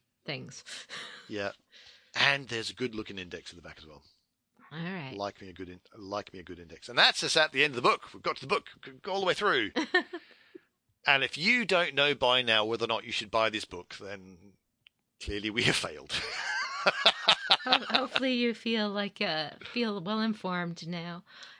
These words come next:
Speaker 1: and there's lots of
Speaker 2: Mm.
Speaker 1: content waiting for you. But that's it for
Speaker 2: Yeah.
Speaker 1: us, 'cause we've gone
Speaker 2: That's
Speaker 1: on
Speaker 2: it for us.
Speaker 1: forever for us. <laughs>
Speaker 2: We have, but I think, I think it, you know, this is a big book.
Speaker 1: Right.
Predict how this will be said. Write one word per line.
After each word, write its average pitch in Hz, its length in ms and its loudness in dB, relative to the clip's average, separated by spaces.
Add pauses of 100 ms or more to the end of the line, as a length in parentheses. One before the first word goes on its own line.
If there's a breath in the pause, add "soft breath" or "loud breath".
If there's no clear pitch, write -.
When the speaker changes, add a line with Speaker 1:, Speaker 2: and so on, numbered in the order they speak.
Speaker 1:
and 180 300 -2
there's 165 260 0
lots 170 240 2
of 151 80 -10
Speaker 2:
Mm. 135 60 -4
Speaker 1:
content 170 420 2
waiting 151 280 -6
for 143 160 -8
you. 143 220 -10 (960 loud breath)
But 220 100 0
that's 381 220 4
it 440 120 4
for 392 100 6
Speaker 2:
Yeah. 381 240 6
Speaker 1:
us, - 180 -2
'cause - 440 -2
we've 208 220 -4
gone 240 140 2
Speaker 2:
That's 240 140 6
Speaker 1:
on 247 100 4 (160)
Speaker 2:
it 208 120 4
for 226 120 2
us. 220 200 6
Speaker 1:
forever 202 180 4
for - 220 -4
us. - 380 -2
<laughs> - 840 -4
Speaker 2:
We 113 200 0
have, 87 400 -4 (140)
but 139 600 6
I 135 80 2
think, - 460 -6
I 131 80 -2
think 160 260 -2
it, 160 160 2
you 160 80 8
know, 110 80 6
this 147 240 0
is 147 80 -4 (100)
a 131 160 6
big 123 380 2
book. 92 340 -4 (380 soft breath)
Speaker 1:
Right. - 180 -10